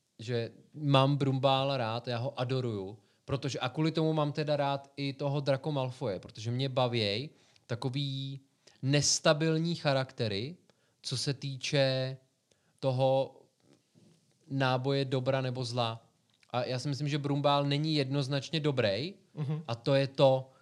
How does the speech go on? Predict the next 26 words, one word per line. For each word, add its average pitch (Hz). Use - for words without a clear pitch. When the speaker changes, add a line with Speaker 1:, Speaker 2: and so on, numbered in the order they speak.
Speaker 1:
co -
mě 135
na 135
něm 135
baví. 123
Ale 127
stejně 131
jako 123
t-, 123
to, 117
ty, -
nevím, 104
jestli 104
to 107
někdo 104
z 101
nás 107
už 107
zmínil. 104
Jo, 147
no, 151
ty 139
jsi 185
o 165
tom 127
mluvil, 107